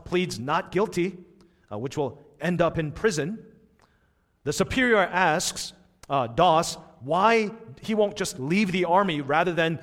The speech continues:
subject himself to the trial and subsequently the imprisonment. Doss defends his convictions with these words. He says, "It isn't right that other men should fight and die, and that I would just sit in my home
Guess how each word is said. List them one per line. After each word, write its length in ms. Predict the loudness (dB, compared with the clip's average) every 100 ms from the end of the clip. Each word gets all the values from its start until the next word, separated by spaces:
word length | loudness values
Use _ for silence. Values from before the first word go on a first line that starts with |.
| -10
subject 540 | 0 2 4 2 0
himself 440 | 0 -4 0 0 0
to 80 | -4
the 80 |
trial 580 | -4 0 2 2 2 -2 -10 -20 _ _ -12
and 180 | -10 -4
subsequently 680 | -4 -4 -8 -8 -8 -10 -14 _ _
the 80 | -10
imprisonment. 680 | -6 -4 -4 -6 -12 -18 -20 _ _ _ _ _ _ _ -8
Doss 320 | -4 -2 -4
defends 440 | -8 -4 -4 -4 -4
his 120 | -6
convictions 560 | -6 -6 -6 -6 -6
with 140 | -6 -4
these 180 | -6 -4
words. 500 | -2 -4 -6 -12 -18 _
He 100 | -14
says, 480 | -8 -6 -8 -12 -14 _ _ _ _ _ _ _ _ _
"It 100 | -2
isn't 240 | 0 0 -2
right 400 | 0 -2 -4 -14 -20 _ _ _ -10
that 180 | -6 -2
other 220 | 0 0
men 240 | 0 -2
should 220 | -4 -6
fight 280 | -4 -2 -2
and 180 | -2 -6
die, 420 | -2 0 0 -6 -18 _ _ _ _ _
and 100 | -10
that 140 | -8 -4
I 140 | -2
would 140 | -2 -4
just 240 | -8 -4
sit 160 | -2 -2
in 80 |
my 160 | -2 -4
home 420 | -2 -4 -4 -8